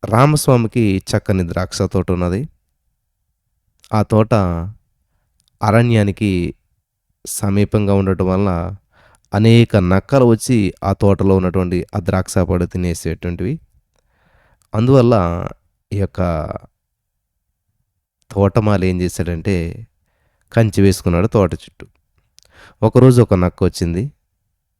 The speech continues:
మరి విరగ కాసినటువంటి ఆ ద్రాక్ష పళ్ళను చూసింది. "ఎలాగైనా సరే ఆ ద్రాక్ష పళ్ళను నేను తినాలి." లోపలికి వెళ్ళడానికి మరి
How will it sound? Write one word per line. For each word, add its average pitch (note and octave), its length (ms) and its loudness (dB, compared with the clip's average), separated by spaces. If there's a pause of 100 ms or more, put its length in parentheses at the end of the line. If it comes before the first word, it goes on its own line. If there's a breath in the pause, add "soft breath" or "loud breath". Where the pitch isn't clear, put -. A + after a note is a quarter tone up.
(480)
మరి F#2 300 -2
విరగ G2 340 0
కాసినటువంటి A2 600 2
ఆ G#2 40 4
ద్రాక్ష G2+ 360 0
పళ్ళను A2+ 420 4
చూసింది. A#2+ 460 0 (800 loud breath)
"ఎలాగైనా B2 500 4
సరే C3+ 400 4
ఆ G2 220 0
ద్రాక్ష G2+ 400 2
పళ్ళను G2 420 2
నేను F#2+ 140 0
తినాలి." E2 720 -4 (800 soft breath)
లోపలికి A#2 420 6
వెళ్ళడానికి A#2+ 760 4 (640)
మరి F#2 440 -4